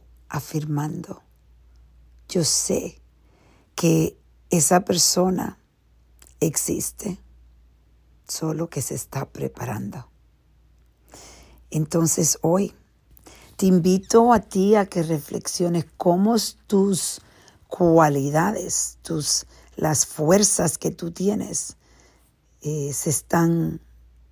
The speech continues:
están intimidando a otras personas. Pero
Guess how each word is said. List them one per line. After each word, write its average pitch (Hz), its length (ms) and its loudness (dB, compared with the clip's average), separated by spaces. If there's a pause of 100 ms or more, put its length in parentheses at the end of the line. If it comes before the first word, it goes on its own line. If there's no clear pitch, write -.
(840)
están 170 600 0
intimidando 170 1120 2 (100)
a 156 140 -2
otras 160 320 -6
personas. - 1000 -8 (2000)
Pero 233 380 4